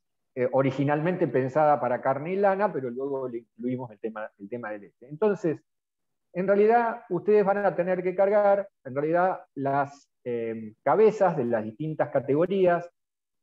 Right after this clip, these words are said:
y los precios, en realidad, de las distintas categorías al inicio y al cierre.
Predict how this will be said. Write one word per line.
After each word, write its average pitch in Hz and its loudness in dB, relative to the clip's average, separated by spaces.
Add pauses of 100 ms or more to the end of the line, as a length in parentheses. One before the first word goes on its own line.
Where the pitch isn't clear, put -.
y 151 -4
los 143 2
precios, 170 0 (120)
en 117 -12
realidad, 147 2
de 104 -8
las 101 -4
distintas 131 -6
categorías 175 0
al 127 -6
inicio 139 -4
y 147 2
al 180 2
cierre. 196 2